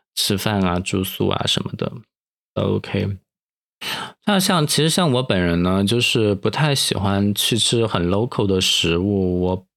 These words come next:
更喜欢酒店的自助餐或者那个就是酒店的其他餐厅之类的，所以饮食方面我帮不了你们，但是如果你要问我客房的话，我觉得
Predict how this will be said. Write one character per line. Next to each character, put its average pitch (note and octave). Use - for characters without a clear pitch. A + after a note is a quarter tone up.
更 C3
喜 -
欢 G2+
酒 -
店 F#2+
的 F2+
自 G2
助 F#2
餐 F#2+
或 G#2+
者 F2+
那 G#2+
个 F#2+
就 G2
是 -
酒 F#2
店 G2
的 F#2
其 -
他 G2
餐 F#2
厅 F#2+
之 G2
类 F#2+
的， -
所 -
以 G#2+
饮 G2+
食 A2+
方 F3
面 F#3
我 F#2
帮 A#2
不 D3
了 F2+
你 G#2
们， E2+
但 A#2
是 -
如 G2+
果 A#2
你 G2
要 F2+
问 A2+
我 F2+
客 -
房 E2+
的 G2+
话， A#2+
我 F2+
觉 E2+
得 E2